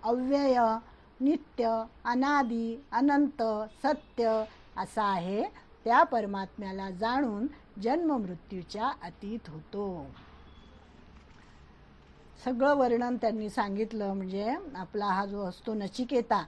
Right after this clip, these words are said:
याला यमराजांनी आत्मतत्वाचं संपूर्ण ज्ञान दिलेलं आहे.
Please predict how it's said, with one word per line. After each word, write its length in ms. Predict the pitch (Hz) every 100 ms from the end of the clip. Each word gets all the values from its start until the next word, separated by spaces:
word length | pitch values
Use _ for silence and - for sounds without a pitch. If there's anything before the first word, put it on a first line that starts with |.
| - - - 196
याला 320 | 180 190 247
यमराजांनी 920 | 269 196 196 190 180 190 185 190 247
आत्मतत्वाचं 1200 | 339 170 - 240 285 220 170 185 185 - 208 302 415 - - -
संपूर्ण 680 | 214 202 - 247 277 339 330 440 - - - 175 156
ज्ञान 360 | 190 214 220 220
दिलेलं 400 | 175 151 151 151
आहे. 320 | 143 135